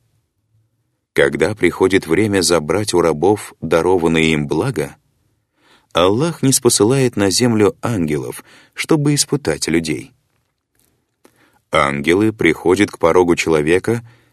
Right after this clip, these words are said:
известного в народе своей щедростью и гостеприимством, и начинают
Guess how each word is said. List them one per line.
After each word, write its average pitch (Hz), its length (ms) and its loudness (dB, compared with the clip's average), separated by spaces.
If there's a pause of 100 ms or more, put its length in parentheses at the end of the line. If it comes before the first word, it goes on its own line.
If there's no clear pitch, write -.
(120)
известного 98 680 4
в 82 60 -2
народе 90 340 0
своей 78 340 2
щедростью 82 720 -2
и 76 60 -2
гостеприимством, 87 1000 -4 (720)
и 110 120 4
начинают 143 600 0